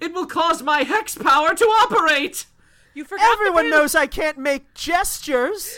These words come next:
Speaker 2: <laughs> The panel before, it's even funnier 'cause she's like, "My, my, how noble, how slim and muscular.
Speaker 1: <laughs>
Speaker 2: Fascinating." She's literally like, Namor's, like, posing, like, he's doing some stretches on this,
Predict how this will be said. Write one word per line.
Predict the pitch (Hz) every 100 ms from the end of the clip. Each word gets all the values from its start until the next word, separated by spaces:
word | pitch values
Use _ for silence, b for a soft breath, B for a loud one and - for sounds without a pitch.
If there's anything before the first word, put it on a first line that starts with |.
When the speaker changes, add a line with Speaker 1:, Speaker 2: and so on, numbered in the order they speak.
| 226
Speaker 2:
<laughs> |
The | 392
panel | 370 403 480
before, | 453 - 359 370
it's | 294
even | 302 262 269
funnier | 269 339 277
'cause | 247
she's | 269 226
like, | 233 202 _ _ _ 208
"My, | 247 381
my, | 214 180 302 185
how | 214 330
noble, | 320 226 240 415 208 190
how | 214 320
slim | - - 254 359 453
and | 240 202
muscular. | 214 - - 508 415 226 180 -
Speaker 1:
<laughs> | _
Speaker 2:
Fascinating." | 320 294 330 466 427 - 539 480 392 453
She's | - 523 427
literally | 480 539 539 480
like, | 440 b -
Namor's, | 285 415 480 403
like, | 392 339 _
posing, | 269 262 277
like, | 277 254
he's | 214
doing | 277 294
some | 233
stretches | - - 196 208 202 285 302 254
on | 214 226
this, | 208